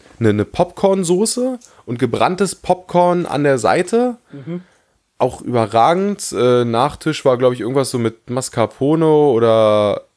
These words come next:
Speaker 1: Stracciatata, keine Ahnung, irgend sowas.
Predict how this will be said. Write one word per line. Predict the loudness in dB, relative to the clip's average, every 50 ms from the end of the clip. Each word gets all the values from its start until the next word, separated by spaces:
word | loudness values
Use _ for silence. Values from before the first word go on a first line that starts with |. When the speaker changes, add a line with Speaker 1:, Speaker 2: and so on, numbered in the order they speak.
| _ _ _ _ _ _ _ _
Speaker 1:
Stracciatata, | -18 -10 -4 -2 -2 -2 0 2 2 2 2 2 0 0 2 2 0 0 0 0 2 2 2 2 0
keine | -2 -2 -2 -2 -2
Ahnung, | -2 -4 -6 -6 -6
irgend | -8 -10 -10 -8
sowas. | -8 -8 -8 -8 -10 -16 -20